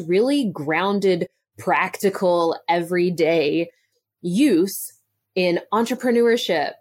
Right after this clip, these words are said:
and relationships and how you can really be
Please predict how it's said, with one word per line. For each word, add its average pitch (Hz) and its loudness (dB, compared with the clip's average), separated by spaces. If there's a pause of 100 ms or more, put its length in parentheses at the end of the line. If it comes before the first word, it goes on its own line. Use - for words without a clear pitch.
(240)
and 196 2
relationships 208 0 (380)
and 214 0 (280)
how 226 0
you 247 2
can 240 -2 (300)
really 262 2 (200)
be 202 0